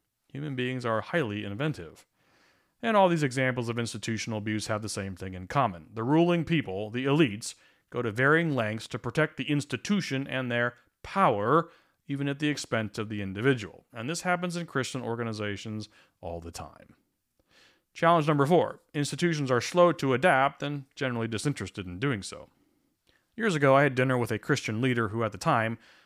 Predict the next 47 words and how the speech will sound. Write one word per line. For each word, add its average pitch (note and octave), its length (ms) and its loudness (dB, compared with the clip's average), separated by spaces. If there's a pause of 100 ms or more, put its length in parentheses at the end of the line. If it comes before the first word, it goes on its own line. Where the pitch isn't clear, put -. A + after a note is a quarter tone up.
(120)
was A#2+ 140 -8
a G#2+ 60 0
household D#3 520 2
name A#2 320 -2
among A2 380 -4
many A2+ 240 -4
evangelical G2 640 -8
Christians. - 480 -12 (500)
He - 80 -10
was A2 120 -6
involved A2 420 -2
in F#2+ 60 -6
a F#2 80 -10
parachurch G#2 640 -4
ministry G#2+ 420 -8
that G#2 180 -12
communicated G#2+ 600 -6
and F#2+ 100 -10
worked A2+ 240 -6
with G#2 200 -8 (300)
hundreds, G2+ 440 -4
if F#2+ 120 -8
not G2 200 -8
thousands, G2+ 400 0
of E2+ 100 -16
churches G2 380 -6
across G2+ 360 -4
denominational F2+ 720 -10
lines. G2 420 -4 (840)
In C4 100 -2
the A#3+ 60 4
middle E3 180 6
of B2 80 0
our A#2+ 140 4
meal, A#2 320 0
I D#3+ 140 6
looked C3+ 200 0
up A#2 120 0
at A2 60 -4
him A#2 120 -2
and A2+ 100 -4
said, - 220 -2
"You B3+ 100 -6
know, A3 100 0
I'm A#3+ 120 -2
just G3+ 180 -2
curious. - 560 -2